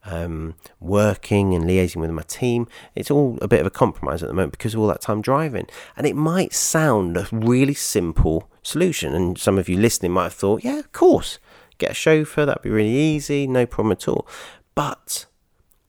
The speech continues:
I hadn't thought of it because I was asking myself a poor question. I was asking myself, should he go or not go? And because I know it's really important to him,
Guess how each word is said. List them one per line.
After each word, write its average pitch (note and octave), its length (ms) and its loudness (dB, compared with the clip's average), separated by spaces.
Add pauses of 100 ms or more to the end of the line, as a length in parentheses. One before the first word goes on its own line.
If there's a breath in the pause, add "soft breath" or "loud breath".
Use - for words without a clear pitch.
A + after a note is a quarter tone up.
I B2+ 220 2
hadn't B2 380 -4
thought B2 340 0
of F#2 100 -4
it - 180 -2
because - 300 -8
I C3 60 2
was C3 120 0
asking A#2+ 480 0
myself - 720 -6 (420 soft breath)
a - 80 -18
poor G2 380 4
question. - 580 -8 (1160)
I G#2+ 100 0
was G#2+ 140 -2
asking B2 400 -2
myself, E2 500 -6
should D3+ 680 -6 (1040)
he - 180 -8
go F2 560 -6
or C3+ 140 0
not F#3+ 240 -6
go? - 220 -10 (840)
And G#2+ 160 -6
because - 560 -6 (560)
I F#2+ 140 -2
know F#2+ 140 2
it's - 160 -4
really F2+ 160 0
important E2+ 420 2
to D2 160 -8
him, D2+ 240 -8